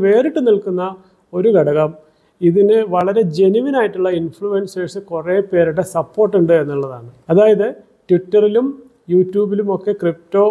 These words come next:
promote ചെയ്യുന്ന ഇൻഫ്ലുവൻസേഴ്സിൻ്റെ ഒരു ഗ്രൂപ്പാണ് Koala Inu എന്നുള്ള coin originate ചെയ്യുന്നതും promote ചെയ്യുന്നതും.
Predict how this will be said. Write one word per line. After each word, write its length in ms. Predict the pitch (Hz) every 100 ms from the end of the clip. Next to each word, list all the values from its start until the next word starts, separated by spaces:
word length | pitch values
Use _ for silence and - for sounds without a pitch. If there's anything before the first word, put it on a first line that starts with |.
| 208
promote 360 | 180 170 185 190
ചെയ്യുന്ന 240 | 190 190 196
ഇൻഫ്ലുവൻസേഴ്സിൻ്റെ 960 | 170 - 190 190 190 190 190 185 180 180 175
ഒരു 100 | 175 147
ഗ്രൂപ്പാണ് 600 | 185 277 - 170 139 165 185 _ _ _ _ -
Koala 280 | 175 175 180 175
Inu 120 | 175 170
എന്നുള്ള 260 | 165 160 190 294 _ _ _ _ -
coin 300 | 165 175 185 185 - _ _ 160
originate 380 | 160 185 185 185
ചെയ്യുന്നതും 320 | 170 156 180 180
promote 280 | 156 151 147
ചെയ്യുന്നതും. 360 | 143 131 127